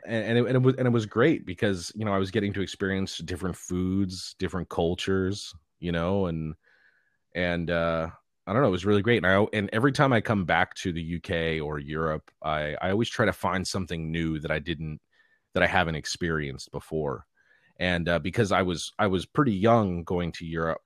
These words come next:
or, or to the U K, I really, I didn't know what to expect. I didn't know what to do, you know.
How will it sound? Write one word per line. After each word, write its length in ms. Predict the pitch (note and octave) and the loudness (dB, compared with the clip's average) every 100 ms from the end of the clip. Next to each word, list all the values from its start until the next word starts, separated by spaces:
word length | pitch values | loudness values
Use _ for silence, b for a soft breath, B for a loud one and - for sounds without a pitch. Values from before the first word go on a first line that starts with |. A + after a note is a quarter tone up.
| - - | -12 -2
or, 80 | |
or 400 | F2+ D#2 E2 D2+ E2+ F2+ _ - | 0 2 0 -4 -8 -16 _ -6
to 120 | G#2 | -6
the 80 | E2+ | -4
U 140 | E2+ | -6
K, 360 | - F#2+ E2 D#2+ b b b b | 0 0 0 -4 b b b b
I 100 | - G2 | 0 2
really, 480 | F2 F#2+ F#2+ E2+ D#2+ | 2 2 2 2 0
I 100 | F2+ | 2
didn't 200 | A2+ E2+ | 2 2
know 120 | E2+ | 0
what 200 | E2 D#2+ | 0 0
to 100 | - | -2
expect. 440 | D2+ - D#2 D2 | -6 -6 -6 -6
I 60 | E2 | -8
didn't 200 | D#2 D#2 | -8 -6
know 120 | D#2 | -6
what 180 | D2+ D#2 | -4 -6
to 80 | D#2+ | -8
do, 440 | C#2 D2 D2 D2 - _ _ _ | -8 -6 -4 -8 -12 _ _ _
you 100 | E2 D#2+ | -6 -2
know. 300 | D2+ D#2+ | -2 -4